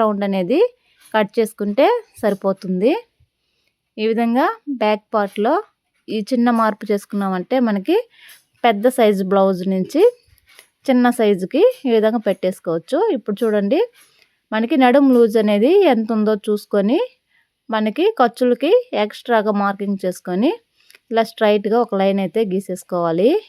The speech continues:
ఎందుకంటే ఇది పెద్ద సైజు బ్లౌజ్ కాబట్టి నేను ఈ పెద్ద సైజు బ్లౌజ్లో నుంచి చిన్న సైజుకి మార్కింగ్ చేసి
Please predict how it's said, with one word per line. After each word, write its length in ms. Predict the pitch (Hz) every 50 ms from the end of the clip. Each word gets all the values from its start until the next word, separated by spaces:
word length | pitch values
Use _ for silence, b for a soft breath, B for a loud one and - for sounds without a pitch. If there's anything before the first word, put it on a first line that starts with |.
| _ 220
ఎందుకంటే 460 | 214 214 226 220 226 214 202 196 285 349 440 466 349 247
ఇది 160 | 208 196 247 277 - -
పెద్ద 220 | 190 180 175 190 226 220
సైజు 240 | 240 208 190 180 202 180
బ్లౌజ్ 280 | 180 185 180 175 165 190 180 170
కాబట్టి 380 | 170 165 165 156 - 285 339 480 466 b b b b b b b _ 226
నేను 220 | 220 233 247 294 392 403 320
ఈ 20 | 262 254 -
పెద్ద 200 | 208 202 190 214 269 262
సైజు 240 | 269 233 233 208 220 196
బ్లౌజ్లో 380 | 208 202 202 208 202 208 196 190 185
నుంచి 260 | 196 190 185 - 294 370 415 - -
చిన్న 240 | 247 240 240 247 247 -
సైజుకి 440 | 240 208 196 185 190 180 - 269 349 480 523 b b b b _ _ _ _ _ _ _ _ _ _ - - _ _ 233 226 226
మార్కింగ్ 400 | 226 233 202 - 220 226 226 202
చేసి 280 | 196 185 190 - -